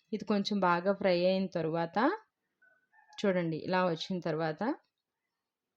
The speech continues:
మూత పెట్టి సిమ్‌లో పెట్టే చేసుకోండి. దీంట్లో ఇంకేమీ యాడ్ చేయక్కర్లేదు.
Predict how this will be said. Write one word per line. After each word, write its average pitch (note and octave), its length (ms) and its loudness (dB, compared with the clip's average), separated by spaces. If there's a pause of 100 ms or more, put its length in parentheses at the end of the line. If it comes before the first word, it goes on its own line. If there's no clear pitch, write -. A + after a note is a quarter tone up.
(840)
మూత G3 220 2
పెట్టి A3 300 4
సిమ్‌లో G3+ 340 2
పెట్టే G3+ 300 -2
చేసుకోండి. F#3 640 -2 (680)
దీంట్లో F#3+ 340 -4
ఇంకేమీ G3+ 500 0
యాడ్ G3 300 -2
చేయక్కర్లేదు. G3 720 2